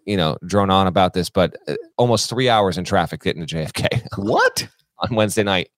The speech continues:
Speaker 1: Brutal. Brutal. So I got to, I got to my gate, and then there was a re-, you know, bar restaurant right there, and there was, like, two minutes to go in the game. So I missed almost the entire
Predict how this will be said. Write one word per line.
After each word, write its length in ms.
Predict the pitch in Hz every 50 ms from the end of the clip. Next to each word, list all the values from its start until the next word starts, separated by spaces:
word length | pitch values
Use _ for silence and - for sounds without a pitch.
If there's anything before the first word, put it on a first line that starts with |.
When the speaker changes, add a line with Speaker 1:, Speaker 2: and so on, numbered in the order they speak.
| _ _
Speaker 1:
Brutal. 920 | 101 - 123 120 120 110 113 123 127 127 127 - 123 110 98 82 73 - - - _
Brutal. 640 | 95 98 - 147 147 143 139 147 147 135 110 - - - - _
So 160 | - - 147 143
I 80 | 143
got 420 | 139 117 - 147 165 180 - - -
to, 420 | - - 175 180 175 165 156 151 - - - - _ _ _ _ _ _
I 100 | - 127
got 400 | 131 117 98 143 156 170 175 - -
to 220 | - - 170 170
my 260 | 165 156 147 139 135
gate, 540 | 131 123 - - 139 139 127 117 107 - -
and 140 | 110 104 110
then 120 | 110 107
there 100 | 110 107
was 180 | 101 104 92 87
a 380 | 104 101 98 95 92 95 90 -
re-, 280 | - 80 71 101 107 - -
you 120 | 98 101
know, 200 | 92 87 87 80 76 _ _ _ _
bar 260 | 107 104 104 101 101
restaurant 460 | 98 104 - 80 - - 107 92 -
right 160 | 101 101 -
there, 300 | - 110 104 101 98 95 - - - _ _
and 80 | - 113
there 60 | 117
was, 160 | 113 113 -
like, 340 | 113 107 98 92 - - _ _ _ _ _ _ _ _ _ _ _ _ _ _ _ _ _ _ _ _ _ _ _
two 160 | - - 120
minutes 260 | 123 131 131 131 127 -
to 80 | 123
go 160 | 117 127 123
in 60 | 120 117
the 80 | 107
game. 320 | 90 107 104 110 123 135 127
So 180 | - - 127
I 140 | 123 143 151
missed 420 | 139 135 143 147 131 113 - - - -
almost 340 | 123 120 120 117 113 -
the 140 | - 113 107
entire 880 | 101 92 - - - - 117 120 127 131 123 113 104 98 90 80 67